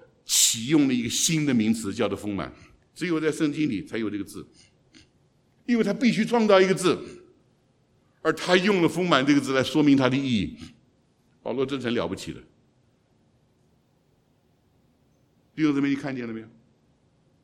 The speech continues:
你明白了吗？我们所经历的难处为了什么？为了增添丰满。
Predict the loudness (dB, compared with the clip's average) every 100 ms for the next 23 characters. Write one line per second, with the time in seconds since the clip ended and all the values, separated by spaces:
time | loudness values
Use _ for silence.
0 | _ _ _ _ _ -2 2 4 2 -2
1 | -6 -12 -18 _ _ _ _ _ _ _
2 | _ _ 0 2 2 0 0 0 0 0
3 | -2 -4 -6 -4 -4 -4 -6 -8 -10 -14
4 | _ _ -20 _ _ _ _ _ _ _
5 | -12 -6 -6 -8 0 2 2 0 -2 0
6 | 0 -2 -8 -6 -6 -10